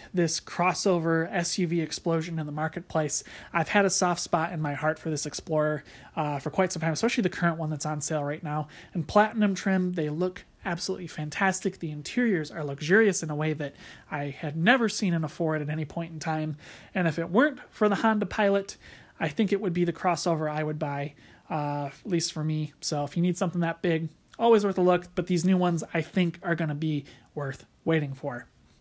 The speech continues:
As far as other announcements from the Detroit Auto Show, well, we're gonna have to wait and see. I've talked about the Toyota Supra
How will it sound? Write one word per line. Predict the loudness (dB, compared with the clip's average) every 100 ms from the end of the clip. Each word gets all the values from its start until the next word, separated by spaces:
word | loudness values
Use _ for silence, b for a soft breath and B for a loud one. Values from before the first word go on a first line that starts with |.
| _ _ _ _ -20 -20 -20 b b b b b b b -6
As | 0
far | 2 4
as | 4 4
other | 4 4
announcements | 2 2 2 0 0 0 0 -2
from | -2 0 2
the | 0
Detroit | -2 0 0
Auto | 0 -2
Show, | 0 2 2
well, | 4 4 4
we're | 2
gonna | 0 0
have | 0 0
to | 0
wait | -2 -4
and | -6
see. | 0 2 2 0 B B B 0
I've | 0
talked | 2 2
about | 4 2
the | 2
Toyota | 2 4 2
Supra | 0 0 0 -4